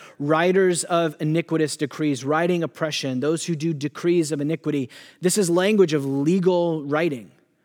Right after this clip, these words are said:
So he's specifically calling out not those who just individually perpetuate injustice, but those who are enacting laws of the land that perpetuate injustice. Notice the individuals that Isaiah, uh, points to who are suffering this. It's who? The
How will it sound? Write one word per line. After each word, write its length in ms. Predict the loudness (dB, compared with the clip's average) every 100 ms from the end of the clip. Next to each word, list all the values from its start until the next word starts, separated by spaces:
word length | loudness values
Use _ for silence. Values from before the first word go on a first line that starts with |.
| _ _ _ _ _
So 160 | -8 0
he's 160 | 0 0
specifically 640 | -4 -2 -2 0 0 -2
calling 320 | -2 -2 0
out 100 | -2
not 260 | 0 0 2
those 180 | -2 0
who 100 | -2
just 220 | -4 -2
individually 840 | 0 2 2 4 2 4 2 2 0
perpetuate 600 | -2 -4 -4 -2 -4 -4
injustice, 520 | -4 -4 -6 -6 -6
but 180 | -6 -2
those 260 | 0 2
who 80 | 0
are 80 | 0
enacting 540 | 0 0 -2 -4 -4
laws 540 | -4 -2 -2 0 0 -2
of 140 | -4
the 120 | -4
land 460 | -2 -2 -2 -2 -4 -10 -20 -12 -4
that 180 | -2 -2
perpetuate 800 | -4 -4 -4 -2 0 0 -2 -8 _ _ -8
injustice. 920 | -6 -4 -6 -8 -14 -18 -20 -20 -20 _ _ _ _ -20 -4
Notice 360 | 2 4 4 2
the 160 | 0 2
individuals 460 | 4 4 2 0
that 100 | 0
Isaiah, 640 | 0 2 2 2 0 -2 -8 _ -12
uh, 100 | -12
points 460 | -6 -4 -2 -4 -6
to 240 | -4 -2
who 180 | 0 0
are 80 | 0
suffering 460 | -4 -6 -6 -8
this. 240 | -8 -8 -8
It's 160 | -6
who? 240 | -2 -2 0
The 240 | -2